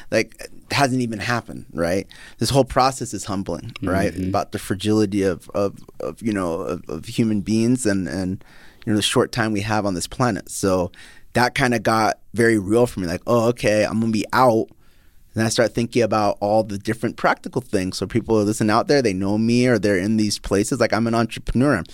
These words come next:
Speaker 1: I'm in the middle of an investment round, fighting for the life of the company. I've got my family, you know, my wife and kids. You know, I'm trying to, I wasn't feeling nervous. I had these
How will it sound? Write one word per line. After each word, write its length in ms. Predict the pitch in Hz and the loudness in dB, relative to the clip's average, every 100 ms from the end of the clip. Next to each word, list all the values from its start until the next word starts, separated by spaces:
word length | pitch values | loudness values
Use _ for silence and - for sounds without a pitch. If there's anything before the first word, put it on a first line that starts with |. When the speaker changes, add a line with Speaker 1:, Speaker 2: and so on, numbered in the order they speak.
| - - | -14 -4
Speaker 1:
I'm 100 | 104 | 0
in 60 | |
the 80 | 101 | 2
middle 240 | 107 117 120 | 4 4 4
of 80 | |
an 80 | 117 | 2
investment 500 | 107 107 113 - 92 | 0 0 0 -2 -4
round, 480 | 90 98 95 95 98 - - - - - - | 0 0 0 -4 -6 -12 -20 -20 -20 -20 -14
fighting 380 | - 123 127 123 | 0 2 2 0
for 140 | 127 | 0
the 80 | 113 | 2
life 240 | 113 123 | 2 0
of 60 | 101 | -4
the 60 | |
company. 680 | 104 110 101 107 101 101 98 - - - - - - | -4 -2 -2 -2 0 0 -4 -10 -20 -20 -20 -20 -6
I've 100 | - | -2
got 120 | 135 | -2
my 120 | 139 | -2
family, 800 | - 131 127 123 123 120 123 120 | 0 2 4 4 2 2 2 2
you 140 | 113 | 0
know, 80 | 107 | 0
my 120 | 101 | 0
wife 260 | 104 110 110 | 2 0 0
and 100 | 101 | -4
kids. 760 | - 127 120 117 120 110 - - - - - - - - - | 0 4 6 4 2 -2 -14 -18 -20 -20 -20 -20 -20 -20 -6
You 120 | 110 | 0
know, 480 | 110 98 92 90 87 - | 0 0 0 -2 -4 -4
I'm 60 | |
trying 340 | 107 - 120 117 | -4 0 0 2
to, 380 | 113 104 98 92 - - - - - - | 2 0 0 -8 -16 -20 -20 -20 -12 0
I 160 | 131 151 | 2 4
wasn't 360 | 147 139 139 | 2 0 -4
feeling 520 | - - 135 131 120 117 | -4 0 2 4 2 4
nervous. 480 | 120 123 160 165 | 4 4 4 4
I 40 | 123 | 0
had 120 | 117 | 0
these 260 | 117 - | -2 -6